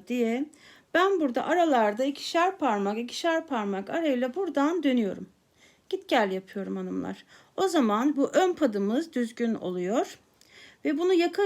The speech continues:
e, koltuk kesimini yaptıktan sonra burada da aynı şeyi uyguluyorum. Buradan da aralarda bakın farkındaysanız iki parmak arayla burada da git gel yapıyorum.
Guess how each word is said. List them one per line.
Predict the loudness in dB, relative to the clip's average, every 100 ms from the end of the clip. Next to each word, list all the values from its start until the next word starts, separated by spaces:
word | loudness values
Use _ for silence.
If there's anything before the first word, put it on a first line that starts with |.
| 0
e, | -2 -2 -2
koltuk | 0 0 0 -4
kesimini | -4 -4 2 4 6
yaptıktan | 2 -2 -10 -6 -4 -4
sonra | -4 -6 -4
burada | -4 -4 -2
da |
aynı | -2 -4 -6
şeyi | -6 -8
uyguluyorum. | -8 -10 -12 -10 -10 -10 -14 _ _ _ _ -20 _ _
Buradan | -8 -2 0 2
da | 0 0
aralarda | -2 0 0 -2 -4 -6 -8
bakın | -8 -6 -6
farkındaysanız | -4 -6 -6 -6 -6 -8 -10 -8 -6 -4 -6 -8 -20 _ _ -10
iki | -8 -6
parmak | -2 -2 -2 -6 -8 -6
arayla | -2 0 -2 -2 -2 -4 -4
burada | -6 -4 -6
da | -4
git | -8 -12 -8
gel | -6 -6
yapıyorum. | -8 -10 -12 -12 -12